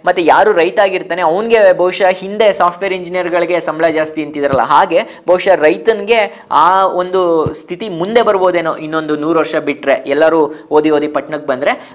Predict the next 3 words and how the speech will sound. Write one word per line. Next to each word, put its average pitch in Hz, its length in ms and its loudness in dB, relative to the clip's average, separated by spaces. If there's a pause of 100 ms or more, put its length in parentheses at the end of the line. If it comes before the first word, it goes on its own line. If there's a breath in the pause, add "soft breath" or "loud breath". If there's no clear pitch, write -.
ಬರ್ಬೋದು. 147 460 4 (240 loud breath)
ಹಾಗಾಗಿ 160 500 2 (420 loud breath)
ಇಲ್ಲಿ 226 440 -2